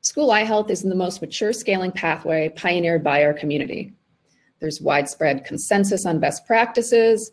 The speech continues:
There are published guidelines for successful school eye health initiatives. School eye health essentially involves training teachers or nurses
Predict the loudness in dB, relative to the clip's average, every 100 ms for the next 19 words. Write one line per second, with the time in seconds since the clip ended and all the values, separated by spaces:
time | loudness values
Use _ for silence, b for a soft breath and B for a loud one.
0 | b b b -6 -4 -2 0 0 0 2
1 | 4 4 2 0 -4 -10 -12 -10 -2 -2
2 | -2 -8 -6 0 2 2 0 -4 -2 -2
3 | -2 -4 -4 -14 -20 _ _ _ _ _
4 | _ _ _ _ _ _ _ _ -12 -2
5 | 2 2 2 0 0 -2 -2 -2 0 0
6 | 2 2 2 0 -2 -10 -16 -12 -2 0
7 | 0 0 -2 0 0 0 0 -2 -4 -6
8 | -6 -10